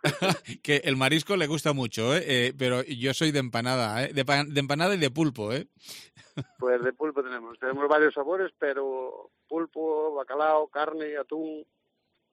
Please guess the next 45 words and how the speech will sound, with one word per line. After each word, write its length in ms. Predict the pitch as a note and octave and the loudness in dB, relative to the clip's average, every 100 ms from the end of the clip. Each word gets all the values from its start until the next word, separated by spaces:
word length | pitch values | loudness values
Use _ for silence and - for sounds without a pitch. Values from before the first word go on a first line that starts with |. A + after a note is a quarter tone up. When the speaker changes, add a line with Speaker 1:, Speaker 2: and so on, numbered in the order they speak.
| _ - | _ -10
Speaker 1:
Muy 160 | G#2+ | -8
bien. 100 | F#2+ G2 | -2 0
Speaker 2:
De 80 | |
todo 240 | E3+ G#3+ G#3+ | 4 4 4
no 100 | G#3 | 0
se 100 | F3+ | -6
puede 220 | F#3 E3+ | 0 0
traer 260 | D#3+ D3+ C#3 | 2 0 -2
porque 220 | C#3 C3+ | -4 -8
sería 200 | C#3 D3+ | -8 -8
imposible, 540 | C#3+ C#3 - A#2+ A#2 A2+ | -6 -10 -6 -6 -6 -8
porque 220 | A2 - | -8 -10
empanada 420 | A#2 C3 C#3+ C#3 | -6 0 0 0
se 80 | C3+ | -4
puede 220 | C3+ C3+ | 0 2
hacer, 300 | B2+ C#3+ C#3 B2+ - _ _ - | 4 2 0 -4 -20 _ _ -10
bueno, 200 | A#2+ - | -10 -8
de 80 | C3 | -8
mil 80 | B2+ | -2
Speaker 1:
Ya, 160 | G#2+ G2 | -2 0
Speaker 2:
sabores. 280 | A2+ A2+ - - | 0 -2 -4 -20
Speaker 1:
ya 260 | F#2+ G2+ | -10 -6
lo 120 | F#2+ F2 | -6 -8
sé, 200 | F#2 G2 | -10 -10
ya 120 | G2 | -10
lo 80 | F#2+ | -10
sé. 240 | F#2+ G2+ | -12 -10
Oye, 200 | C#3+ C#3+ | 0 2
me 100 | D#3+ C#3 | 4 2
decías 340 | C3 C#3+ D#3 | 2 0 -2
que 80 | F#3+ | 0
la 100 | E3 | -2
gente 240 | D#3+ D#3+ | -2 -2
en 80 | E3+ | 0
Lleida 220 | D3 F#3+ | 0 0
es 40 | D#3 | 0
de 120 | B2+ | 0
pulpo, 440 | - F#3 C#3+ F#2 | 2 0 0 -4
¿eh? 160 | A2+ G#3+ _ _ _ _ _ _ _ - | -4 -4 _ _ _ _ _ _ _ -2
Speaker 2:
Sí, 200 | B2 G2+ - | 0 0 -4
sin 180 | - A#2+ | -8 0
duda. 320 | C3 B2 A2+ - _ _ _ | 4 4 4 0 _ _ _
Mm, 580 | C3+ C3+ C3+ C3+ C#3 C3 | -12 -6 -2 2 2 6
de 200 | C#3+ C#3+ | 8 8
los, 400 | C#3+ D3 C#3+ | 8 8 6